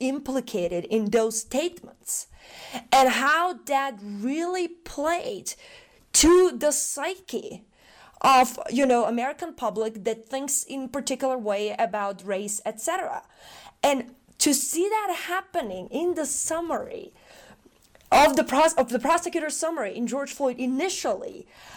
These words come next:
I was really horrified because I was like, "What has changed?" People have been rioting on the streets, people have been protesting about this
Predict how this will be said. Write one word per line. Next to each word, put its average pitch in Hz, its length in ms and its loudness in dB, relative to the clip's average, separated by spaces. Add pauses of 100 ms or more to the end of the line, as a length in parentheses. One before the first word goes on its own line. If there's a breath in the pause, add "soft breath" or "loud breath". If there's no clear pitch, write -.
(220 loud breath)
I 349 100 6
was 359 200 2
really 370 240 0
horrified 285 580 0
because 269 260 -6
I - 60 -2
was 233 140 -6
like, 311 200 -2 (340 loud breath)
"What 262 300 2
has 453 260 -4
changed?" - 720 -4 (500 soft breath)
People 359 240 8 (120)
have 370 120 2
been 302 180 -2
rioting 349 420 2
on 339 100 -4
the 320 80 -6
streets, 220 340 -4
people 269 260 -4
have 269 180 -2
been 254 160 -6
protesting 339 540 -2
about 196 340 -4
this 190 280 -4